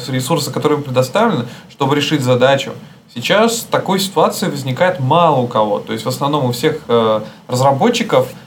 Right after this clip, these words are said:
достаточное количество ресурсов, о которых ты не часто думаешь, и бизнес сидит по-прежнему рядом, и бизнес тебе говорит, что давай ебашь быстрее,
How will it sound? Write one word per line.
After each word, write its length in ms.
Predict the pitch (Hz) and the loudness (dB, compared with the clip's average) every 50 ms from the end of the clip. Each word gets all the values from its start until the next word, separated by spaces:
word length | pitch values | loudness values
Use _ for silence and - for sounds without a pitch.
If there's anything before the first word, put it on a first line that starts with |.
| 117 117 | -14 -10
достаточное 680 | 123 123 170 180 175 180 - - - - - 147 139 135 | 2 2 2 2 4 2 2 2 2 0 -2 -4 -2 0
количество 460 | 147 147 143 143 131 - - - 123 | 0 0 0 0 -2 -4 -4 -4 -4
ресурсов, 580 | 123 127 131 - - 247 269 233 - - 202 196 - - - - - - | -4 -4 -4 0 0 2 2 2 2 0 -2 -4 -6 -10 -18 -20 -6 -4
о 100 | 127 127 | -2 0
которых 480 | - 147 151 - 185 170 156 151 - - - | 0 0 2 2 2 2 2 0 -2 -4 -2
ты 160 | 175 160 147 | 0 0 0
не 400 | 127 123 123 147 180 190 170 - - - | 0 0 0 0 0 0 -2 -4 -6 -2
часто 420 | - 170 156 156 156 - - - | 2 2 2 2 0 -4 -6 -6
думаешь, 720 | 117 113 117 131 175 220 254 254 226 202 170 - - - - - - - _ _ | -6 -2 0 2 4 4 6 6 4 4 2 0 -2 -6 -14 -20 -20 -20 _ _
и 200 | 147 147 147 143 | -2 0 0 0
бизнес 540 | 131 123 120 147 202 220 180 143 135 127 - | 0 -2 0 2 2 2 2 2 0 -2 -4
сидит 380 | - 147 143 139 156 151 147 | -4 -2 0 0 0 0 2
по-прежнему 540 | - 127 123 - 160 156 - 127 131 123 120 | 2 2 2 2 2 2 2 0 0 0 2
рядом, 380 | 117 117 135 185 214 254 233 190 | 4 4 4 4 4 4 4 2
и 60 | 160 | 0
бизнес 340 | 127 127 147 143 143 139 - | 0 -2 -2 -2 -2 -4 -6
тебе 280 | - 131 123 127 - - - - - - _ | -8 -6 -6 -6 -6 -6 -10 -18 -20 -20 _
говорит, 280 | - 131 127 123 104 - | 2 2 4 4 4 0
что 180 | - - - 123 | -4 -6 -6 -6
давай 360 | 120 120 120 117 127 127 127 | 0 0 2 4 4 4 4
ебашь 360 | 120 123 120 117 135 135 131 | 0 -2 0 2 2 2 2
быстрее, 680 | 113 117 120 - - - 160 220 233 196 180 175 - | 0 -4 -6 -8 -6 -2 0 2 2 2 2 0 -2